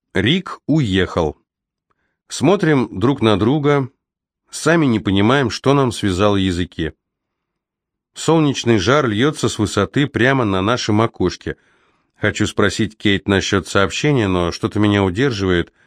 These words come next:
Пока я собираюсь с мыслями, Кейт распахивает ворота, подталкивает меня вперёд. Иду к деревянным мосткам, соединяющим мельницу с берегом.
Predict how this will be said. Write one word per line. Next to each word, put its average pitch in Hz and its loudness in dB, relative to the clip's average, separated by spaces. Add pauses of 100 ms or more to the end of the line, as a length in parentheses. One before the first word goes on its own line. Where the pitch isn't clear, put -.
(480)
Пока 120 0
я 98 0
собираюсь 117 0
с - -10
мыслями, 117 2 (480)
Кейт 151 -2
распахивает 117 0
ворота, 135 0 (400)
подталкивает 92 0
меня 92 2
вперёд. 117 -2 (640)
Иду 135 2
к 113 -4
деревянным 139 0
мосткам, 139 0
соединяющим 98 0
мельницу 120 0
с 101 -4
берегом. 82 -2